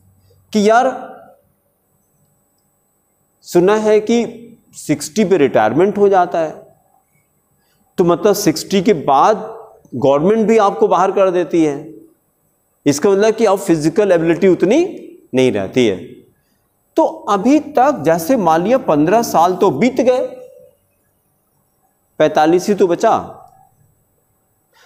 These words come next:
तो जैसे पन्द्रह बीचा, पन्द्रह और बीतेगा, पन्द्रह और बीतेगा, पन्द्रह और बीते, खत्म हो गया। भाई पन्द्रह साल बीतने में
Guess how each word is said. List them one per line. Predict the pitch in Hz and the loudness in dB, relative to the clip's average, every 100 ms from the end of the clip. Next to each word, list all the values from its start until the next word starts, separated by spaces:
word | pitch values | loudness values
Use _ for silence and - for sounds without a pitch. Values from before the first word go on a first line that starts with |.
| _ | _
तो | - | -2
जैसे | 185 185 214 | 2 2 0
पन्द्रह | 202 185 180 214 | 0 0 2 0
बीचा, | 196 202 214 | 0 0 0
पन्द्रह | 190 185 180 | 2 2 2
और | 214 | 2
बीतेगा, | 202 214 226 220 | 0 0 2 2
पन्द्रह | 220 175 185 | 0 0 2
और | 202 | 2
बीतेगा, | 202 214 220 202 | 2 0 2 2
पन्द्रह | 190 160 165 | 0 0 2
और | 208 | 2
बीते, | 196 156 | 2 0
खत्म | 131 143 214 | 0 -2 0
हो | 214 | 2
गया। | 202 196 - - _ _ _ _ _ _ _ _ - | 0 -4 -14 -20 _ _ _ _ _ _ _ _ -2
भाई | 220 | 0
पन्द्रह | 160 143 190 | 0 0 0
साल | 208 214 | 2 0
बीतने | 180 156 165 185 208 | 2 0 0 0 2
में | 233 | 2